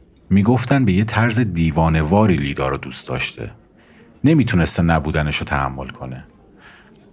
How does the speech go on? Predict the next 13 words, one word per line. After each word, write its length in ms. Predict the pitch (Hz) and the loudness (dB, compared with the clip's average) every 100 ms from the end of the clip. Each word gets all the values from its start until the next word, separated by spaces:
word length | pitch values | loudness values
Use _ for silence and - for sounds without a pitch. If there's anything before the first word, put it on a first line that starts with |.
| _ | _
اما 240 | 127 175 190 | 2 4 4
آخه 180 | - | 4
این 100 | 190 | 2
چه 260 | 185 - 131 | 4 2 2
جور 180 | 135 196 | 2 0
دوست 300 | 196 208 - | 2 2 4
داشتنیه؟» 680 | 190 - 135 110 82 73 65 - - _ _ _ _ - _ _ - _ _ _ _ _ _ _ _ - - | 2 2 2 2 2 -2 -10 -18 -20 _ _ _ _ -20 _ _ -20 _ _ _ _ _ _ _ _ -20 -4
گویا 220 | 123 160 | 2 4
لیدا 540 | 180 139 117 107 151 165 | 4 4 4 4 4 4
قبل 380 | - 143 147 156 | 2 0 2 2
از 140 | 135 | 2
این 260 | 127 113 107 | 2 4 6
دفعه 640 | 110 107 143 135 120 117 | 4 2 2 4 4 2